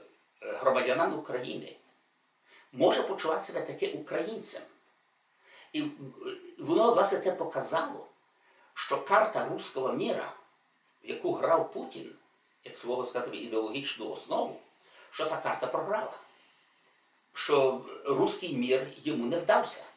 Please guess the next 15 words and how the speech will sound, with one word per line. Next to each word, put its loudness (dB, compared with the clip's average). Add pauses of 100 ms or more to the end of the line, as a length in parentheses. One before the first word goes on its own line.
(1160)
І -4
це 0
саме, 6
здається, 0
мені -6
бу-, -4
починає 4
с-, -4
е, 4
стосуватися 0
також 0
і -4
патріарха 0
Кирила -4 (680)
Гундяєва. -2